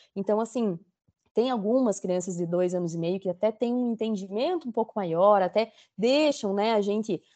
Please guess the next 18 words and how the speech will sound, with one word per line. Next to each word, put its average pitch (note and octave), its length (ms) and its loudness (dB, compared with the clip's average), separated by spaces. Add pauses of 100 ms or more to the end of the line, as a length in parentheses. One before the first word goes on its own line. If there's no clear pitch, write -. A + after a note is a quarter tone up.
atender G3 420 0
sem A3 280 -2
chorar, F#3+ 540 4
deixam F#3+ 300 -2
a F#3+ 40 -2
gente G3 260 -4
encostar, G#3 760 4
explicar, F#3 560 0
fazer G3 180 -8
toda B4+ 200 0
a - 40 -2
técnica A#3+ 480 0
de G3+ 80 -4
manejo F#3+ 460 -6
que - 120 -12
a F3+ 40 -6
gente F3 280 -10
tem, B3+ 280 -2